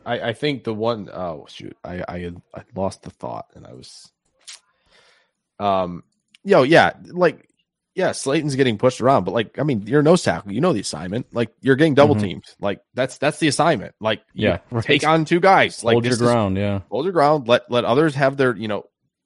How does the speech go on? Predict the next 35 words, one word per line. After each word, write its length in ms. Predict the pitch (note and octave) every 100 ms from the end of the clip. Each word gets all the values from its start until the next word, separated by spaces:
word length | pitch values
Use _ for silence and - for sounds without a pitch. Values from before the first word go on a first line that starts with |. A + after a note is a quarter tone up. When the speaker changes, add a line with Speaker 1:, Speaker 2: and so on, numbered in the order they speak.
| _ _ _
Speaker 1:
have 140 | A2 B2
their 80 |
one-on-ones. 680 | A#2+ A2+ B2 A#2+ A2+ A#2+ A#2
Let 120 | A2
the 60 | G2
linebackers 560 | E2+ A#2 C3+ B2 C3
be 100 | A2
able 200 | B2 A#2
to 60 | G2
flow 180 | A2 A2
to 80 | G#2+
a 60 |
play. 320 | E2 G2 A2
Like, 200 | A2 F2 - _ _ _ _ _ _ _ _ _ _
that's 220 | - B2+
the, 140 | - C#3+
that's 220 | B2+ D#3+ -
the 120 | F#3+
assignment. 480 | E3 G#3+ B3+ A#2 F2+
Like, 180 | G2+ -
you, 200 | A#2+ A2 _
you 240 | - A#2
gotta 180 | A#2+ C#3+
find 240 | B2+ D3 D#3
somebody 280 | C#3 C#3
who 100 | C3
can, 260 | C#3 C3+ A2 - _ _ _ _ _ _ _ _ _ _
who 100 | D3
can 100 | D#3
complete 420 | C#3+ C3+ A#2+ C4
it. 160 | - - _
Like, 180 | G#2 G2+
that's, 400 | B2+ C3 - - - _ _ _ _ _ _ _
that's 280 | B2+ E3
it. 160 | F3+ -